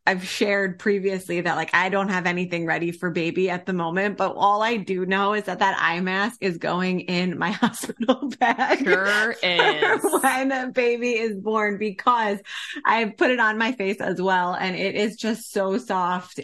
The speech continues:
Speaker 1: and breathable, but also just, like, a hug for your eyes. And I feel like it just puts me right to sleep. So if you guys are interested, Blissy products are the best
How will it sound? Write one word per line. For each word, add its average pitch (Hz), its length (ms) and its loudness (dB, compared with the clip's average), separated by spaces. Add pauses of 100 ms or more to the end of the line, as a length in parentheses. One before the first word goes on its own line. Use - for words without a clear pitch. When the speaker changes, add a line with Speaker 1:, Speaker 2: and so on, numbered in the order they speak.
Speaker 1:
and 175 600 -2
breathable, 208 800 0
but 190 260 -2
also 202 460 0
just, 185 360 -6
like, 170 320 -4 (140)
a 175 80 0
hug 165 440 -4
for 175 160 -6
your 170 160 -2
eyes. - 420 -2
And 165 100 -6
I 165 80 -6
feel 170 200 -8
like 160 220 -4
it 170 140 -8
just 170 200 -12
puts - 200 -12
me 165 100 -12
right 175 160 -8
to 151 80 -14
sleep. - 360 -12 (340)
So 196 580 2 (240)
if - 180 0
you 226 220 2
guys 254 380 0 (100)
are 214 220 0
interested, 196 920 -2
Blissy 220 640 -2
products 185 720 -2
are 175 360 -2
the 180 320 -2
best 196 560 -2